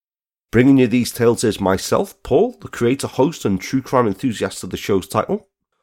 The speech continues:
The Mog is here with me, of course, Pigsy, the true crime enthusi cat,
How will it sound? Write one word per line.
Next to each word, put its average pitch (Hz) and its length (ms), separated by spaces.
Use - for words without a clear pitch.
The 90 120
Mog 113 360
is 110 160
here 123 180
with 117 220
me, 175 100
of 147 140
course, 190 400
Pigsy, 180 580
the - 100
true - 260
crime 117 360
enthusi 117 400
cat, - 380